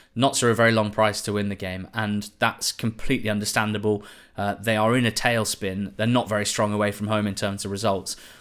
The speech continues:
But if there's one thing anyone that sees Notts knows, is that it's their defence that's a shambles. They have no problems creating chances and scoring goals, even in defeat in midweek against Sutton, a four three defeat, you know, with Crowley scoring two, Langstaff scored a penalty,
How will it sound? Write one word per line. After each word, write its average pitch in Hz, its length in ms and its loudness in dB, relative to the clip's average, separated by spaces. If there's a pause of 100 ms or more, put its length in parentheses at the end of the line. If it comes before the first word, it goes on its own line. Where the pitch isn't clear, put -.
(180)
But 127 80 2
if 123 80 2
there's 139 160 2
one 156 120 6
thing 135 140 4
anyone 131 360 6
that 113 120 -2
sees 127 300 0
Notts 120 280 -2
knows, 104 380 0
is 110 140 -4
that 113 240 0 (360)
it's 131 160 0
their 127 140 4
defence 139 420 2
that's - 220 -4
a 110 60 -4
shambles. 101 560 0
They 113 160 2
have 117 320 0
no 135 420 2
problems 107 540 -2 (460)
creating 104 280 2
chances 104 320 -2
and 101 100 -6
scoring 101 300 -4
goals, 107 380 0
even 127 200 4
in 117 120 2
defeat 113 340 0
in 101 100 -2
midweek 107 300 -2
against 101 260 -6
Sutton, 101 320 -4 (260)
a 110 60 -8
four 117 380 4
three 104 320 0
defeat, 101 420 -4 (320)
you 101 60 -6
know, 98 120 0
with 98 160 -4
Crowley 110 360 6
scoring 98 420 -2
two, 107 320 2
Langstaff 110 480 0
scored 101 240 -4
a 98 60 -8
penalty, 104 580 -4